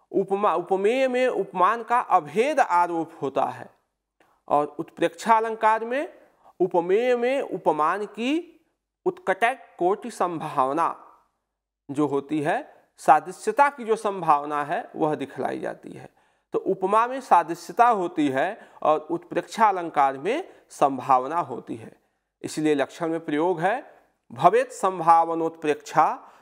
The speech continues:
प्रकृतस्य परात्मना", अर्थात उपमेय में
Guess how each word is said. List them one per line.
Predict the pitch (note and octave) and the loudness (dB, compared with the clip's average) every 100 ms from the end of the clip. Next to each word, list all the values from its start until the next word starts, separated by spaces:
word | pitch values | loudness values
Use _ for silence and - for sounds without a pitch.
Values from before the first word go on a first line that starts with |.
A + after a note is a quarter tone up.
| _ - | _ 0
प्रकृतस्य | A#3 A3 F3+ E3 - | 0 2 -6 -6 -6
परात्मना", | G3 G#3 C#3+ C#3 - B2 C#3 D#3+ - - _ _ _ _ _ _ _ _ _ | -4 -2 -2 -4 -8 -6 -2 0 -2 -14 _ _ _ _ _ _ _ _ _
अर्थात | B2 B2+ - D#3+ C4 - _ _ _ F#3+ | -6 -4 0 0 0 -10 _ _ _ -4
उपमेय | F#3 F3 F3+ B3+ A3+ | 0 2 2 2 2
में | D#3 D3 A3 C#4 | 0 -4 -6 -10